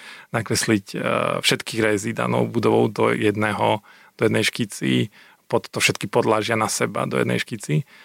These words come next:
a fakt ty sa s tom úplne, že strácaš, ale keď si pri tom, jak to kreslí, tak fakt tie veci tam vidíš, e, všetky a má to svoju hĺbku a je to, akože, e, asi myslím, že som v tomto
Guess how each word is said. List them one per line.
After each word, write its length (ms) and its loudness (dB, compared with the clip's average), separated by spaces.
a 80 -14
fakt 320 -4
ty 80 -6
sa 160 0
s 80 -8
tom 80 2
úplne, 320 2
že 80 -4
strácaš, 720 0
ale 160 0
keď 160 0
si 160 2
pri 160 2
tom, 160 2
jak 80 -6
to 80 0
kreslí, 400 2
tak 160 -4
fakt 240 -4
tie 80 2
veci 160 2
tam 160 -2
vidíš, 560 0
e, 560 -8
všetky 560 -2
a 80 0
má 220 0
to 100 -12
svoju 240 2
hĺbku 400 0
a 80 2
je 80 0
to, 160 -2
akože, 320 4
e, 340 -4
asi 280 2
myslím, 320 6
že 80 -2
som 80 0
v 80 -10
tomto 260 2